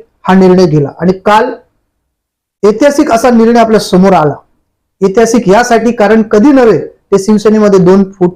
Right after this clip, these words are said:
पडले. ज्या बाळासाहेब ठाकरेंनी शिवसेना हा पक्ष उभा केला, हिंदुत्ववादाची एक ओळख म्हणून शिवसेना असायची, त्या शिवसेनेचे असे दोन गट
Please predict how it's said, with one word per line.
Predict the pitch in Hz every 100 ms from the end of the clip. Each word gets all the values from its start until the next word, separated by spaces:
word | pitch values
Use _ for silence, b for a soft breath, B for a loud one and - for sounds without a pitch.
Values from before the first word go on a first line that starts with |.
| -
पडले. | 143 131 _ _ _ _ _ _ _ _ 143
ज्या | 208
बाळासाहेब | 254 220 226 226 226 -
ठाकरेंनी | 190 202 196 185 - _ _ -
शिवसेना | 202 220 233 233
हा | 208
पक्ष | 208 - - 202 -
उभा | 170 180
केला, | 208 160 139 - _ _ _ _ _ _ -
हिंदुत्ववादाची | 196 214 294 269 269 240 208 226 247 262 - _
एक | 220 233 - - _
ओळख | 196 233 277
म्हणून | 233 226 220
शिवसेना | 214 202 214 196
असायची, | 175 165 151 - _ _ _ _ _ _ _ _ -
त्या | 208
शिवसेनेचे | 220 214 226 226 233
असे | 220
दोन | 196 202 226
गट | 196